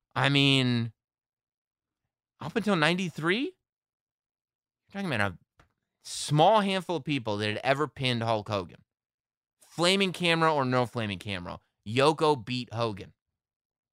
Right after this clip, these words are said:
He goes through, the Lex Express starts,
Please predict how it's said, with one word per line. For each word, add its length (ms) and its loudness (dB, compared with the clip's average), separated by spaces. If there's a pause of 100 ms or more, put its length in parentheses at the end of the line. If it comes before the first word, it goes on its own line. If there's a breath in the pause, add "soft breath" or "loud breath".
(680)
He 120 -6
goes 320 2
through, 520 2 (220)
the 60 -6
Lex 320 2
Express 420 2
starts, 460 2